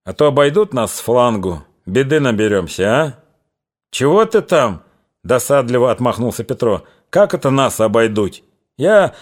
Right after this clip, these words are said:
в резерве оставил одну сотню, да на худой конец и яры сгодятся, они не помеха». «Гляди, парень», предостерегающе кинул Григорий, не в последний раз быстро ощупывая глазами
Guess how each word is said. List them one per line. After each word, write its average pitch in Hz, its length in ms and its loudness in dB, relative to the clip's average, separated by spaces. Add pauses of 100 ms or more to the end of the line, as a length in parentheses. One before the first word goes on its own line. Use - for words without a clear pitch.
(140)
в 113 80 -2
резерве 180 500 4
оставил 151 400 2
одну 139 240 0
сотню, 135 560 -2 (180)
да - 160 2
на 180 140 2
худой 165 300 2
конец 156 500 -2
и 156 80 -6
яры 139 380 2
сгодятся, 107 760 0 (200)
они 135 280 0
не 127 100 2
помеха». 107 640 -2 (380)
«Гляди, 131 380 -2
парень», 76 480 -4 (380)
предостерегающе 117 920 0
кинул 104 340 -2
Григорий, 110 580 0 (360)
не 139 100 -2
в - 80 -10
последний 127 440 0
раз 135 380 2
быстро 117 500 -2
ощупывая 110 580 -4
глазами 104 720 0